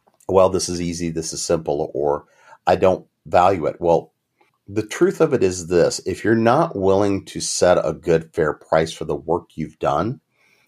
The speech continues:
which then also lets you, and let's go with the idea of indies. If you can't set a good, fair price,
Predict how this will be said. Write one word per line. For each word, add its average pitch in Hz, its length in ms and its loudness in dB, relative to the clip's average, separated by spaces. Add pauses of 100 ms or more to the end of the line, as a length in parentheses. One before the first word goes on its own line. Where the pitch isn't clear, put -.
(120)
which - 240 -4
then 95 200 2
also 90 340 4
lets 82 380 -2
you, 87 100 0
and 87 280 -2
let's 90 200 0
go 90 120 4
with 80 120 -2
the 85 100 2
idea 78 260 2
of 78 120 -2
indies. 73 500 -8 (440)
If 85 180 -4
you 98 80 -8
can't - 260 2
set 113 160 4
a - 20 -6
good, 98 200 2
fair 87 160 4
price, 85 640 0